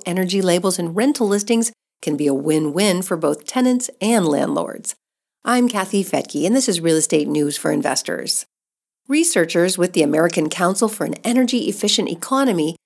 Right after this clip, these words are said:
conducted a survey recently to find out how energy labels would impact a rental applicant's preferences. They enlisted the help of about twenty-five hundred people in different parts of the country who used a fake listing website to search for rentals.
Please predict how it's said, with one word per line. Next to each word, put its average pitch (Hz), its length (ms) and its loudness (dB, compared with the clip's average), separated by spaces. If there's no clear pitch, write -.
conducted 269 480 0
a 277 80 0
survey 277 420 0
recently 151 540 -2
to 226 100 -2
find 269 320 0
out 233 240 0
how 160 320 -2
energy 240 360 0
labels 160 360 0
would 170 140 0
impact 160 480 -2
a 202 80 0
rental 165 400 -2
applicant's 202 500 -2
preferences. - 800 -2
They 170 140 2
enlisted 175 400 0
the 240 120 0
help 165 240 -2
of 220 100 -2
about 233 340 0
twenty-five 277 560 0
hundred 202 300 0
people 208 340 -2
in 165 160 0
different 170 320 -2
parts 147 240 -2
of 165 80 -6
the 170 80 -2
country 208 480 -2
who 247 80 0
used 233 400 0
a 233 120 -2
fake 285 420 -2
listing 254 300 0
website 160 560 0
to 247 100 0
search 151 320 0
for 196 100 -4
rentals. 160 680 -2